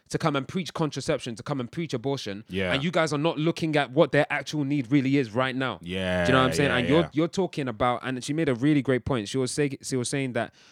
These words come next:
Speaker 1: you know, you're coming preaching contraception and saying, "Hey, you take this contraception, you know, this is gonna be the end of poverty,"
Speaker 2: Mm.
Speaker 1: um, to summarize it. And, you know, these women take these, this contraception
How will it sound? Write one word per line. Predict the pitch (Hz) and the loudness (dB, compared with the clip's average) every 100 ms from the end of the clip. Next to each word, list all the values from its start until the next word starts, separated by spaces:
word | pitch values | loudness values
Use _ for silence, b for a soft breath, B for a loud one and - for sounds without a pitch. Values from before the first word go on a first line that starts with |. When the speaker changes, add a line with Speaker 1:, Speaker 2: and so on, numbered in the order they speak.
| - | -4
Speaker 1:
you | 135 | 0
know, | |
you're | 131 151 | 6 6
coming | 170 165 143 | 6 2 0
preaching | 143 175 160 | -2 -4 -4
contraception | 147 147 139 143 131 131 | -4 -4 -4 -4 -4 -4
and | 117 | -4
saying, | 135 127 | -2 -4
"Hey, | 127 131 113 b - | -2 -4 -4 b -12
you | 143 | -4
take | 170 | -2
this | 143 - | -2 -4
contraception, | 147 131 135 123 110 101 123 _ - | -6 -4 -4 -4 -6 -8 -12 _ -8
you | 113 | -4
know, | 117 110 110 113 | -2 -2 -6 -6
this | 139 | -6
is | 139 | -4
gonna | 123 123 | -4 -2
be | 123 | -4
the | 113 | -2
end | 120 113 | -2 -4
of | - | -4
poverty," | 143 120 - 90 120 _ | -6 -6 -8 -10 -12 _
Speaker 2:
Mm. | 107 104 | -6 -4
Speaker 1:
um, | 101 113 110 110 | 0 0 0 -6
to | - | -8
summarize | 110 143 123 104 101 | -2 0 2 0 -2
it. | 98 | -4
And, | 110 120 117 | -6 -6 -6
you | 110 | -4
know, | 127 120 | -2 -2
these | 107 127 | -2 -2
women | 139 151 | 0 -2
take | 123 170 143 | 2 2 2
these, | 139 - | -4 -4
this | 147 135 | -6 -4
contraception | 135 123 113 113 98 104 101 | -6 -6 -6 -8 -6 -8 -8